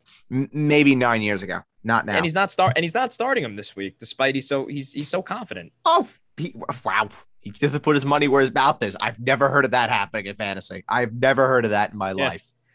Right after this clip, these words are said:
Speaker 2: This is the same guy that, this is the same owner that tells me that Allen Robinson is ready to break out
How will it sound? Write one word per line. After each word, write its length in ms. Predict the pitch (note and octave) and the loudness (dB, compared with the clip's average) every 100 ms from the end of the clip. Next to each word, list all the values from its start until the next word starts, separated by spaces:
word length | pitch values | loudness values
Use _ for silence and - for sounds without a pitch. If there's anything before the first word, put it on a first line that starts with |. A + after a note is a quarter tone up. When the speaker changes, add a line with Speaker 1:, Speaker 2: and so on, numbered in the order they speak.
| _ | _
Speaker 2:
This 180 | F3 F#3 | -4 -4
is 60 | F#3+ | -4
the 80 | |
same 280 | F3+ F#3+ G3 | -4 -2 0
guy 240 | E3+ E3+ E3 | 2 4 4
that, 240 | C#3+ C3+ | 2 0
this 160 | D#3 - | -4 -6
is 80 | D#3+ | -6
the 80 | |
same 280 | D#3 F3 E3+ | -6 -2 0
owner 240 | D3+ D3+ C#3 | 0 -2 0
that 160 | B2+ | -2
tells 200 | C3+ C3 | 0 -2
me 80 | C3+ | -2
that 100 | B2 | -2
Allen 180 | A#2+ B2+ | -2 0
Robinson 460 | B2 B2 A#2+ - F#2+ | 2 0 0 -10 -12
is 100 | F#2 | -6
ready 220 | A2 G#2+ | -4 -4
to 60 | G2 | -6
break 300 | F#2+ G#2+ G2+ | -4 -4 0
out 240 | G2+ F#2 | -2 -2